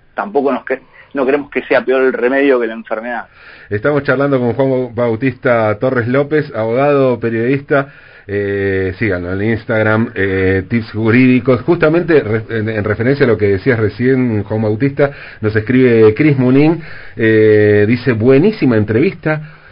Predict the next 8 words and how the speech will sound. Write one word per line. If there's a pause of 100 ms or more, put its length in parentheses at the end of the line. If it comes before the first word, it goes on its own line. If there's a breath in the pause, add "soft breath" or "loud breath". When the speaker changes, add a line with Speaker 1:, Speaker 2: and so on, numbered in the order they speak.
(260 loud breath)
Speaker 2:
Opinión
sobre
derecho
laboral,
ahora
modo
home
office".